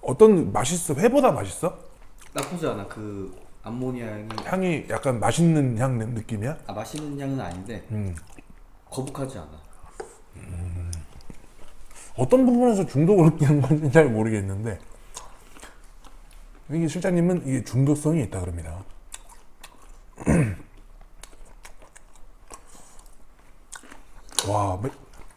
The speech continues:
Speaker 1: 홍어를 초장 찍어서 올려서 밥에다가 초밥 스타일로 먹어, 홍어 초밥으로. 진짜 처음 먹어보는 거 맞아?
Speaker 2: 이건 처음 먹어볼게.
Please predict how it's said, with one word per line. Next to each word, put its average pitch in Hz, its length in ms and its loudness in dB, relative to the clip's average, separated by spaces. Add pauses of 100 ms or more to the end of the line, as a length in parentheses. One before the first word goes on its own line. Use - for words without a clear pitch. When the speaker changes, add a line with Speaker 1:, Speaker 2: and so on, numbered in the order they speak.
(220)
Speaker 1:
홍어를 226 380 10
초장 202 280 2
찍어서 180 260 4
올려서 135 340 6
밥에다가 139 480 4
초밥 220 280 2
스타일로 151 280 6
먹어, 104 180 2
홍어 151 220 2
초밥으로. 90 480 -4 (500)
진짜 151 200 -2
처음 202 240 0
먹어보는 190 300 4
거 175 60 0
맞아? 104 280 -2 (1500)
Speaker 2:
이건 131 180 -4
처음 160 200 -6
먹어볼게. 95 420 -12